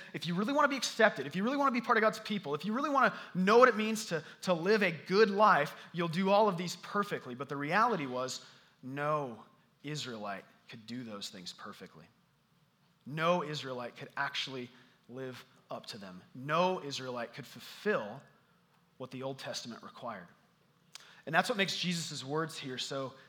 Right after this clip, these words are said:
significant. He says, "For this is the law and the prophets." That latter par-, part of verse twelve, "For this is the law and the prophets." What did he mean by this? Well, the law and the prophets was referring to the entire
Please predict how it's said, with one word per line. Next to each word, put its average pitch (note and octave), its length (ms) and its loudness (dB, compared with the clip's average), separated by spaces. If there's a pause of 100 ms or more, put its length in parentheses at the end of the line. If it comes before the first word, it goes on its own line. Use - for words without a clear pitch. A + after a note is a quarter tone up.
significant. C3 680 -10 (840)
He F3 100 -4
says, F3 420 4 (400)
"For - 240 -2
this F3 540 0 (520)
is D3+ 160 -6
the D3 120 -2
law D#3+ 420 4 (300)
and D3 140 -6
the C#3 40 -8
prophets." - 680 -8 (1120)
That G#2+ 120 -6
latter D3 220 4
par-, D3+ 180 0 (240)
part D3 180 -2
of C3+ 60 -6
verse C3 200 -6
twelve, A2 200 -6
"For - 140 -8
this F3+ 320 -2
is F#3+ 140 -4
the E3 100 0
law C#3+ 380 2 (240)
and C#3+ 100 -4
the C3+ 60 -8
prophets." B2 500 -6
What G3+ 160 -2
did B3+ 120 -4
he A3+ 180 -4
mean D#3 380 -4
by G#2+ 180 -6
this? F#2 280 -10
Well, D#3+ 220 0 (340)
the E3+ 100 2
law F3 220 10
and C4 80 8
the C4 60 4
prophets E3+ 380 4
was E3 120 -2
referring F#3+ 360 2
to G#3 100 -2
the F#3 140 2
entire F3 540 6